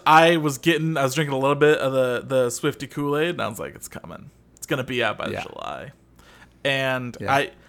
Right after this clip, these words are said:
Speaker 2: I need
Speaker 1: I
Speaker 2: to
Speaker 1: was
Speaker 2: try that Swiftie Kool-Aid, by the way. I saw she had that sponsorship going on.
Speaker 1: Yeah, it's a,
Speaker 2: Um,
Speaker 1: when she bursts through the wall and goes, "Oh, yeah," it's very fun.
Speaker 2: Hey, speaking of, actually, sorry, quick sidebar, uh, about Taylor Swift bursting into the room.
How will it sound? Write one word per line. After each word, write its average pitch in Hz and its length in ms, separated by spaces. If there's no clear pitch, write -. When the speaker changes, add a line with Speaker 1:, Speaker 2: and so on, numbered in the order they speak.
Speaker 2:
I 123 100
need 147 100
Speaker 1:
I 156 40
Speaker 2:
to 151 40
Speaker 1:
was 143 80
Speaker 2:
try 143 160
that 123 160
Swiftie 120 400
Kool-Aid, 110 460
by 101 160
the 98 80
way. 98 120
I 98 100
saw 104 260
she 101 200
had 98 220
that 95 260
sponsorship - 680
going 98 260
on. 95 180
Speaker 1:
Yeah, 147 200
it's 120 140
a, 120 220
Speaker 2:
Um, - 80
Speaker 1:
when 165 140
she 151 160
bursts 180 420
through 185 120
the 151 80
wall 139 180
and 139 80
goes, 127 220
"Oh, 285 160
yeah," 185 480
it's - 160
very 120 240
fun. 113 340
Speaker 2:
Hey, 170 120
speaking 180 520
of, 165 180
actually, 151 400
sorry, 131 380
quick 151 260
sidebar, 120 560
uh, 123 420
about 123 540
Taylor 123 320
Swift 120 340
bursting 120 460
into 120 200
the 120 120
room. 123 280